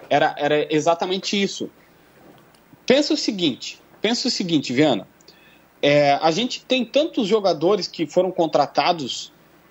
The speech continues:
e ninguém falou nada. Marcelo Cirino,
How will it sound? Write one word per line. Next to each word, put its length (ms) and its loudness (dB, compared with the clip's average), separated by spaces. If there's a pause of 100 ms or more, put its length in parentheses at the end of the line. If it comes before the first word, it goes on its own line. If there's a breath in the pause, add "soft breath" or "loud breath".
(100)
e 100 4
ninguém 280 2
falou 240 2
nada. 240 -4 (760 soft breath)
Marcelo 560 0
Cirino, 840 0